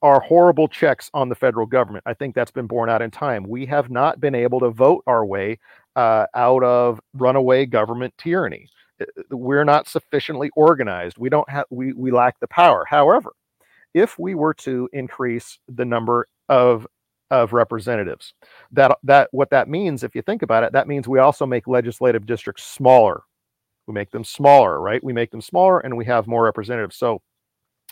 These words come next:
so what that means is you place the representatives closer to the people. It makes it more accessible for normal people to run, okay? It makes it easier to get a hold of your representatives and, and hold them accountable,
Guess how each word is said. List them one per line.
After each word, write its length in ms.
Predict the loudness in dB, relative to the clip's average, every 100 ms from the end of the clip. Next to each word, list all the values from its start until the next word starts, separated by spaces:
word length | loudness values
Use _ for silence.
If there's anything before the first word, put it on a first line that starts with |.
| _
so 140 | -4 0
what 160 | 2
that 200 | 2 0
means 380 | 0 -6 -6 -6
is 180 | -6 -8 -16 -20 -10
you 160 | -8
place 380 | -4 -2 -2 -2
the 100 | -2
representatives 640 | -2 -2 -4 -4 -4 -6
closer 400 | -4 -4 -4 -6
to 40 | -6
the 60 |
people. 400 | -6 -6 -6 -8 -10 -14 -8
It 140 | -4
makes 260 | -2 -2 -4
it 80 | -4
more 160 | 0
accessible 580 | 0 0 -2 0 -2 -4
for 200 | -4 -6
normal 320 | -4 -2 -2
people 320 | -4 -6 -4
to 80 | -4
run, 320 | -4 -4 -4 -8 _ _ -18
okay? 300 | -6 -4 -4 -8 -20 -8
It 140 | -6 -2
makes 240 | -2 -2
it 100 | -6
easier 380 | -6 -6 -2 -2
to 80 | 0
get 140 | 0
a 40 | 0
hold 280 | 2 2
of 60 | 4
your 100 | 4
representatives 640 | 2 0 -2 -4 -2 -4 -6
and, 120 | -10
and 160 | -8 -4
hold 200 | -4 -2
them 100 | -4
accountable, 460 | -6 -6 -6 -8